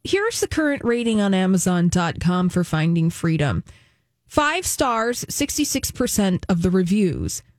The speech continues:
One star, eighteen percent of the reviews.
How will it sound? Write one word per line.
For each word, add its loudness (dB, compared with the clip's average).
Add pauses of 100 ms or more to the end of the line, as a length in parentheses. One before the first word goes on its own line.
(180)
One 2
star, -2
eighteen 0
percent 0 (120)
of 0
the 2
reviews. 2